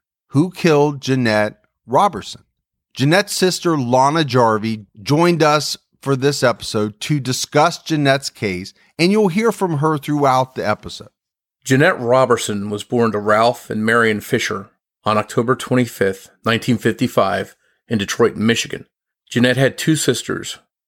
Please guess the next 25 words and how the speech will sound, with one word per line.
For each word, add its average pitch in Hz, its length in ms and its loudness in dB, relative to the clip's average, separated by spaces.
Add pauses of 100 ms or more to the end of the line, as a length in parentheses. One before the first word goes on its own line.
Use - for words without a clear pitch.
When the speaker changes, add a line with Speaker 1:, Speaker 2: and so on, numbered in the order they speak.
(180)
Speaker 2:
Marlene 113 580 2
and 110 160 0
Lana, 107 440 -2 (180)
and 113 160 -2
one 110 160 0
brother, 104 300 0
Kelvin. 101 480 -2 (460)
Her 120 100 0
parents 160 420 0
later 120 260 2
divorced. 104 600 -8 (420)
At 110 120 0
around 123 240 4
age 127 220 0
sixteen, 107 800 -6 (440)
Jeanette 117 320 -2
married 123 380 2
Alvin 117 340 0
Robertson, 110 580 -6 (440)
and 123 120 0
the 123 60 2
couple 160 280 0
had 120 280 0
two - 240 -2
children, 110 640 0